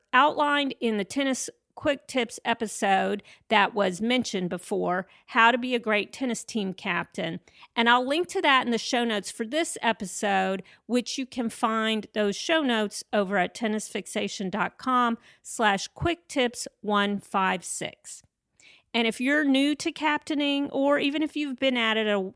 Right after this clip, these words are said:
for a while, I highly recommend you listen to that episode.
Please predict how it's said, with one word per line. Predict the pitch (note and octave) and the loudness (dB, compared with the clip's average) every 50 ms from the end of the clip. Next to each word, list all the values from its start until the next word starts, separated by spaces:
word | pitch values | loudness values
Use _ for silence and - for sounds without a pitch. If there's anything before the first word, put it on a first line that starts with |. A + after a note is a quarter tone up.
| _ | _
for | - - A#3+ A#3 A#3 A#3 | -4 0 2 4 4 4
a | A#3 | 4
while, | A3 A3 A3 G#3+ G#3 F#3 F#3 - - - - - - | 4 4 6 6 6 6 4 2 -2 -12 -16 -8 -4
I | - A3+ | -4 -4
highly | A#3+ - - D4+ D4+ D#4 E4 E4+ | -2 2 2 2 2 2 0 0
recommend | D#4 D4 C4+ B3+ C4 - A#3 A#3 A3+ A3+ A3+ A3+ A3+ - | 0 2 2 2 2 0 0 0 2 2 2 0 -2 -4
you | - A#3 A3 | -6 -6 -4
listen | A#3 B3 A#3+ - A#3 G#3 | -4 -4 -4 -4 -6 -6
to | - - A3+ G3+ G#3 | -6 -8 -8 -4 0
that | B3 C#4 D#4+ E4 D#4+ - | 4 4 6 4 4 2
episode. | - A3+ G3+ - G3+ F3 - - G#3+ G3 F#3+ F#3 F#3 F#3 G3 | 0 -2 -2 -4 -6 -10 -8 -4 -2 -2 0 0 0 -2 -4